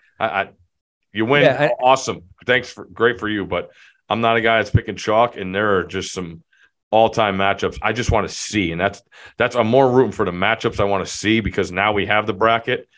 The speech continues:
Speaker 2: Right.
Speaker 1: But, um, yeah, it's, but yeah, I, I, I think, I think in, in the middle, like, that, that Midwest region could blow up. I, I, I, I, I think Drake's capable. I think Kent State's capable.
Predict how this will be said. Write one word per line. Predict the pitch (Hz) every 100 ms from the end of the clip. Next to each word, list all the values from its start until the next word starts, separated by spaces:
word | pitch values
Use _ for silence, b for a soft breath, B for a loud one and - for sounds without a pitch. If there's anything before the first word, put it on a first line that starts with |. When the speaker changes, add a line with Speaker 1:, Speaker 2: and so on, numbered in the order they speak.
| _ -
Speaker 2:
Right. | 104 101
Speaker 1:
But, | 90
um, | 87 85 82 - _ _
yeah, | 92 82
it's, | 92 107 - - _ _ _ _ _
but | 110
yeah, | 135 127
I, | 131 151 143 143
I, | - 120 135
I |
think, | - - 135 - - - _ _ _ _ -
I | 110 123
think | 131 101
in, | 131 127 - -
in | 131
the | 120
middle, | 110 117 131 135 135 104
like, | 113 110 -
that, | 113 110 - _ -
that | 107 110
Midwest | 120 113 123 123 - _
region | 113 123 123 123 117
could | 113 101 90 85
blow | 107 120 120
up. | 127 - - b b b
I, | 104 110
I, | 101 110 - 98 104
I, | 101 - 95
I, | 92 - -
I | 92
think | 92 92
Drake's | - 107 120 -
capable. | 123 120 117 117 120
I | 92
think | 92
Kent | - 113 107
State's | 113 117
capable. | - 120 117 107 117 113